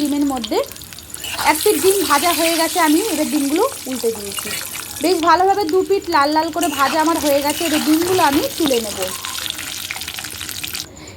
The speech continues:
ডিম ভাজা তেলের মধ্যে দিয়ে দেবো পটল।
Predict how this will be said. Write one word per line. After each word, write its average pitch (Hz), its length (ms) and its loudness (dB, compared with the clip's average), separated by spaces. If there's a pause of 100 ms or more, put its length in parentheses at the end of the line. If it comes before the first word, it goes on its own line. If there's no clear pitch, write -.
(200)
ডিম 381 240 6
ভাজা 370 180 4 (100)
তেলের 359 300 0
মধ্যে 339 200 2 (120)
দিয়ে 311 160 6
দেবো 302 160 0 (180)
পটল। 233 360 2